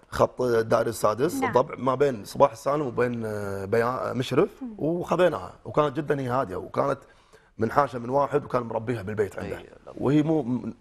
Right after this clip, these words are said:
Speaker 1: يعني مروضها، يعني هي مسامة، مو إنه
Speaker 2: مستأنسة،
Speaker 1: مت-،
Speaker 2: أي،
Speaker 1: بالضبط.
Speaker 2: بالضبط.
Speaker 1: لكن للأسف هني بالكويت يحطون قا-، ق-، يعني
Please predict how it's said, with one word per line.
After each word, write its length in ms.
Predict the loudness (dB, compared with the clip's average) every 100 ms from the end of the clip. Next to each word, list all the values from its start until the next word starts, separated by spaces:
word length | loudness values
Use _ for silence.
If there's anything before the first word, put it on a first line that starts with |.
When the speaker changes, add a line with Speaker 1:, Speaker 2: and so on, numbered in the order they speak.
| 0
Speaker 1:
يعني 340 | 0 0 -6 -6
مروضها، 500 | 2 4 6 2 0
يعني 200 | -6 -2
هي 120 | 0 2
مسامة، 360 | 4 2 2
مو 200 | -2 -2
إنه 160 | 0 0
Speaker 2:
مستأنسة، 480 | 2 2 2 -4 -6
Speaker 1:
مت-، 80 |
Speaker 2:
أي، 360 | -6 -4 -6 6
Speaker 1:
بالضبط. 340 | 6 6 -6
Speaker 2:
بالضبط. 340 | -8 -6 -8 -10 -16 _ _ _ _ -6
Speaker 1:
لكن 440 | 6 8 8 4 0
للأسف 500 | 2 2 2 -2 0
هني 240 | 4 4
بالكويت 420 | 4 4 4 2
يحطون 360 | 0 -2 0 0
قا-، 100 | 0
ق-، 400 | -2 -4 -10 -6
يعني 280 | -4 -4